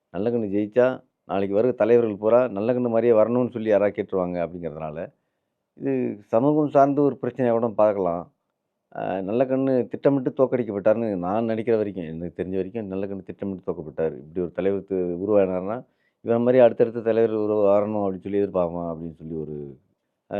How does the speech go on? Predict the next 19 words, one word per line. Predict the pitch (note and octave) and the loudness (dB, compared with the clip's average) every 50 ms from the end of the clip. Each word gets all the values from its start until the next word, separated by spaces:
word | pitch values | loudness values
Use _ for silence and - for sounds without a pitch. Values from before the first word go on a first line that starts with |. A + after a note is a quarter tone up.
| G2 F#2+ | -4 -4
ரெண்டாவது | F#2+ G#2+ A#2+ B2+ D3 D3 C#3+ | -4 -2 4 6 6 6 6
முறை | C#3+ C3+ C3 C3 C3 | 4 2 4 4 4
வந்து | B2+ B2 B2 C3+ B2+ | 4 4 2 -2 -2
கம்யூனிஸ்ட் | - - A#2+ B2+ B2+ A#2 G#2+ - | 0 0 0 0 0 -4 -6 -4
நாங்குநேரியில | A2 A2 A2+ A#2+ A#2 A2+ G#2+ G2+ G#2 A2+ A#2 A2+ G#2+ F#2+ | -4 -2 -2 0 0 0 -2 0 4 4 6 6 6 4
கம்யூனிஸ்ட் | - G#2 A#2+ B2+ A#2+ B2 | 0 -2 -4 -4 -6 -6
கட்சி | B2 G#2+ G2 - G2+ | -8 -10 -6 -4 -2
ரெண்டா | G2 G2+ A2+ A2 | 0 4 2 2
பிரிஞ்சிச்சு. | F#2 G2+ F#2+ F#2 E2 D2+ - E2 | 2 0 -8 -8 -10 -12 -12 -10
மார்க்சிஸ்ட் | E2 E2+ G2 G2+ G2+ G#2 F2+ _ | -6 -6 -6 -6 -8 -12 -16 _
கம்யூனிஸ்ட் | - F#2+ F#2+ F#2 E2+ F#2 | -10 -10 -10 -10 -12 -14
கட்சி, | - - G#2+ | -14 -10 -10
இந்திய | G#2+ G2+ G2 F#2+ | -8 -6 -6 -6
கம்யூனிஸ்ட் | F#2+ F2+ F2 E2 E2+ | -6 -8 -8 -10 -12
கட்சி. | D2+ - _ _ _ _ _ _ _ _ _ _ _ _ | -16 -18 _ _ _ _ _ _ _ _ _ _ _ _
இப்ப | _ - A#2 | _ -6 -4
இந்திய | A#2+ B2+ C#3+ D3 D#3+ D#3 | -2 -2 2 2 2 2
கம்யூனிஸ்ட் | D#3 C3+ C3 C3 A#2+ - - | 2 0 -2 -2 -4 -4 -6
கட்சியில | A2+ G2+ - C3 B2 B2+ | -6 -6 -4 0 4 6